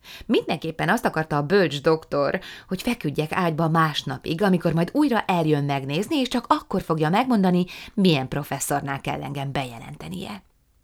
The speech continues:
Amikor meghallottam, hogy azt akarja, feküdjek ágyba, rögtön mondtam neki, hogy azt felejtse el. „Nem azért jöttem Berlinbe”, mondom, „hogy itt ágyban feküdjek, el kell mennem a Wertheimbe, el kell mennem a Titzhez”,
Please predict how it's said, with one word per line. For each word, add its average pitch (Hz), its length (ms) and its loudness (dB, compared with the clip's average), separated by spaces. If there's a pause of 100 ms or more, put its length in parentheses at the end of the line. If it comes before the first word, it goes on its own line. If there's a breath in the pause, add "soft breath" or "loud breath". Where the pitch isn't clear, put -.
(600 loud breath)
Amikor 151 280 -2
meghallottam, - 560 -4
hogy 151 180 -10
azt - 260 -4
akarja, 147 360 -10
feküdjek 175 760 -6
ágyba, 196 600 -4 (240 loud breath)
rögtön 302 320 2
mondtam 180 280 2
neki, 170 200 0
hogy 160 120 6
azt 160 140 0
felejtse 135 480 -4
el. 110 220 -10 (480 loud breath)
„Nem 480 160 2
azért 156 300 2
jöttem 190 300 2
Berlinbe”, 151 500 4
mondom, 165 260 2
„hogy 165 120 2
itt 165 140 0
ágyban 151 380 2
feküdjek, 156 500 2
el 523 160 0
kell 370 140 8
mennem 320 300 6
a 285 100 8
Wertheimbe, 170 600 6
el 240 200 8
kell 175 160 4
mennem 180 300 6
a - 140 6
Titzhez”, 156 580 -2